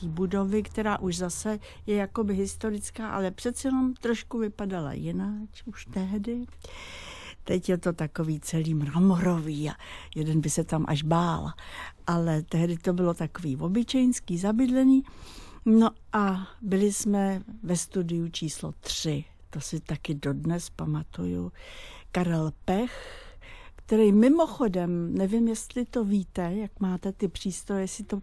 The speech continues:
prozradili, ale Karel Ple-, Pech, který, mm, byl členem Národního divadla,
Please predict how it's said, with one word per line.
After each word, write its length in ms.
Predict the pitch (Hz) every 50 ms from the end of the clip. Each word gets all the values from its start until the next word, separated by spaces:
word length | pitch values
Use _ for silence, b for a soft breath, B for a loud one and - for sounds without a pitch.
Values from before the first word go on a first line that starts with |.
| -
prozradili, 800 | - 190 175 175 170 175 190 190 202 202 190 202 208 202 202 -
ale 240 | - - 185 185 175 B B B B B B
Karel 440 | - 180 190 220 247 240 202 170 170 - - -
Ple-, 240 | 214 254 269 190 - - - -
Pech, 540 | - 247 220 170 - - - - - - B B B B B B B - 147
který, 540 | - - - 190 185 185 190 185 190 185 175
mm, 680 | 151 - - - 165 170 165 165 156 143 139 139 - - - - -
byl 160 | - 156 151 143 139
členem 500 | - - 180 185 190 185 180 175 165 160
Národního 640 | 156 165 160 160 160 165 160 151 156 147 147 143 143
divadla, 540 | 135 139 170 160 165 165 160 165 165 165